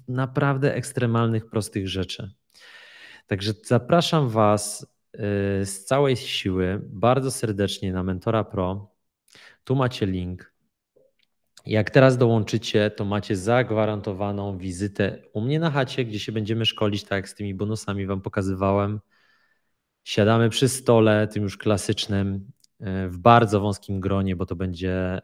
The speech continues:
maksymalnie kilkanaście osób, najprawdopodobniej około dziesięciu. Także w małym, wąskim gronie macie ze mną szkolenie biznesowe z marki osobistej, autora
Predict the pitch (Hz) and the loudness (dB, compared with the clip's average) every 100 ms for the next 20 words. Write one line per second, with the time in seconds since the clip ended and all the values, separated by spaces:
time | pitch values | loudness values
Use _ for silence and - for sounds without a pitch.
0 | - 101 - - 110 113 113 104 95 - | -8 -8 -6 -2 4 8 8 6 0 -6
1 | 90 - 92 90 - 113 101 - - _ | -10 -8 -8 -8 -10 -10 -10 -10 -16 _
2 | _ _ - _ - 95 101 92 95 - | _ _ -20 _ -8 -4 -4 -4 -4 -4
3 | 92 92 92 92 - 98 92 90 - 90 | -4 -2 -2 -4 -2 -2 -2 -4 -4 -4
4 | 85 - 92 - _ _ - - - 92 | -4 -6 -8 -10 _ _ -20 -20 -12 -8
5 | 87 95 90 107 113 113 104 98 101 - | -2 -2 2 6 6 6 4 0 -2 -2
6 | 101 95 98 95 95 92 90 95 95 - | -4 0 0 0 -2 -2 -4 -2 -4 -4
7 | 92 90 87 85 80 92 95 98 92 98 | -4 -4 -4 -6 -6 -6 -4 -4 -4 -6
8 | 90 90 90 85 90 92 - 90 92 87 | -6 -4 -4 -2 -4 -6 -12 -12 -12 -12
9 | 87 - 92 92 95 92 - 95 92 92 | -16 -8 -4 -4 -4 -6 -4 -2 0 0